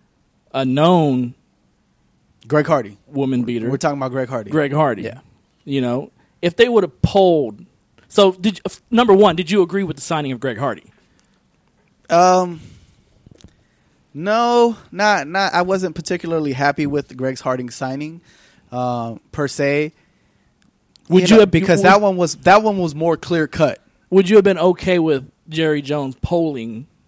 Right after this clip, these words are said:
Speaker 1: his fan base for Greg Hardy?
Speaker 2: I would have, but it, it, it, as it's turned out, it seems like Dallas is the home of rehabilitation.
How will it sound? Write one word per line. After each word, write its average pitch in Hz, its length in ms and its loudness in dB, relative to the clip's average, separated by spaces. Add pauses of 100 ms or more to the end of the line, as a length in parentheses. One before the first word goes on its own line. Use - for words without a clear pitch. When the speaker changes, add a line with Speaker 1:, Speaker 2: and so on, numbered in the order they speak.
(300)
Speaker 1:
his 147 140 -10
fan 143 300 -6
base 110 260 -8
for 120 140 -14
Greg 110 220 -10
Hardy? 98 260 -8 (160)
Speaker 2:
I 233 100 4
would 226 220 4
have, 139 160 0
but 175 180 2
it, 185 220 -6 (100)
it, 180 200 -12
it, 160 320 -10
as 170 240 -6
it's 156 160 -8
turned 170 300 -4
out, 156 280 0
it 143 160 -8
seems 175 260 -8
like 135 200 -6
Dallas 156 380 -4
is 139 140 -6
the 127 100 -6
home 156 280 -4
of 127 160 -6
rehabilitation. 135 760 -8